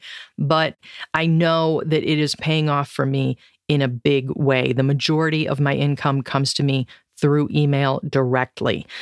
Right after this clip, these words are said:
So it's got a much better return on investment than social media will ever have for you. So that is tip number one.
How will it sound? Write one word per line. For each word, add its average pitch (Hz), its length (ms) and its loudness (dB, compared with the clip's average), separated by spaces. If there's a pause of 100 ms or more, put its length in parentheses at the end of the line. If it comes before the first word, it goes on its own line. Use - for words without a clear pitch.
So 139 280 2
it's 143 200 0
got 151 160 0
a 135 40 0
much 165 380 0
better 147 240 0
return 147 500 0
on 139 200 0
investment 131 560 -2
than 131 100 0
social 143 340 -2
media 131 380 0
will 135 300 -2
ever 131 260 0
have 120 320 -2
for - 180 -8
you. - 280 -2 (360)
So - 180 2
that 196 280 2
is 180 240 2
tip - 240 -2
number 165 260 2
one. 143 300 -2